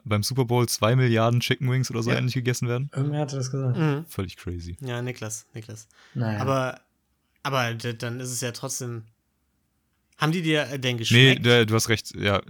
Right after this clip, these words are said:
Speaker 1: kurzer Denkfehler. Das, es hätte voll gepasst, ja.
Speaker 3: <laughs> Ja.
Speaker 1: Genau, es hätte voll gepasst. <laughs>
Speaker 3: Ja. Gut. Ja, dann diesmal, äh, in dieser Woche machen wir nicht den gleichen Fehler wie beim letzten Mal und wiederholen diesmal
Speaker 2: Mhm.
Speaker 3: unsere Picks nochmal, damit als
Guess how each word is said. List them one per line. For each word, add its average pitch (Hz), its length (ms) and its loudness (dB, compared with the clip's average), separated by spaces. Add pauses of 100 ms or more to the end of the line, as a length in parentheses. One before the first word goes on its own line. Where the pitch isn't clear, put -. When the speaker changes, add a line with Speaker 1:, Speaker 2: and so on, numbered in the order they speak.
(340)
Speaker 1:
kurzer 117 200 0
Denkfehler. 110 400 2
Das, 98 180 -2
es - 260 -2
hätte 117 160 0
voll 113 180 2
gepasst, 107 380 -4
ja. 95 160 -4 (600)
Speaker 3:
<laughs> - 80 -
Ja. 151 220 6
Speaker 1:
Genau, 107 300 2
es - 100 -6
hätte 101 120 0
voll 107 200 0
gepasst. - 400 -10
<laughs> 104 640 -8
Speaker 3:
Ja. 127 160 -4 (1400)
Gut. - 380 -2 (220)
Ja, 175 160 8
dann 160 260 2
diesmal, 196 540 0
äh, 170 340 0
in 170 60 -2
dieser 175 240 0
Woche 160 260 0
machen 147 240 -2
wir 143 80 2
nicht 156 160 0
den 143 100 -2
gleichen 135 300 -4
Fehler 127 300 -4
wie 123 80 -4
beim 117 140 -6
letzten 123 300 -6
Mal 110 180 -4
und 127 260 -10
wiederholen 165 480 -2
diesmal 120 320 -4
Speaker 2:
Mhm. 120 60 2
Speaker 3:
unsere 123 260 0
Picks - 260 -10
nochmal, 123 340 -6
damit 127 320 -6
als - 300 -14